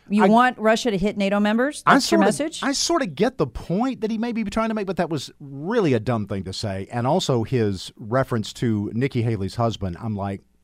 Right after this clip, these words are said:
Speaker 2: I, I don't get that at all. Unless there's something else going on there that you're not telling us about, I really do not understand why you're going there.
Speaker 1: The only thing I could figure,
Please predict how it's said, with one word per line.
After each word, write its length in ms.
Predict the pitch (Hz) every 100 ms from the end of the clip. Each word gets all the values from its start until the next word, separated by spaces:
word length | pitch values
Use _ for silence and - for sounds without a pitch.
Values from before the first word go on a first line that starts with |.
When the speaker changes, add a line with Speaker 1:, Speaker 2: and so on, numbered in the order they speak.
| _ _ _ _ _ _ -
Speaker 2:
I, 320 | 104 107 95 -
I 220 | 110 143
don't 200 | 113 92
get 180 | 98 82
that 200 | 92 76
at 80 | 76
all. 300 | 85 - - - 92
Unless 380 | 107 135 165
there's 180 | 147 123
something 420 | - 160 170 151
else 200 | 135 135
going 260 | - 120 113
on 160 | 117 117
there 200 | 117 104
that 140 | 101
you're 120 | 117
not 160 | 110 -
telling 260 | 127 123
us 120 | 117 123
about, 320 | 117 120 107 - _ _ _
I 180 | 117 117
really 640 | 98 98 107 127 156 135 113
do 100 | 110
not 160 | 104 104
understand 720 | 101 95 107 101 95 85 85
why 200 | 104 127
you're 180 | 107 104
going 320 | 113 101 85
there. 260 | 76 - - _ - - _ -
Speaker 1:
The 120 | 247
only 120 | 330
thing 140 | 381 320
I 80 | 294
could 180 | 240
figure, 320 | 185 139 110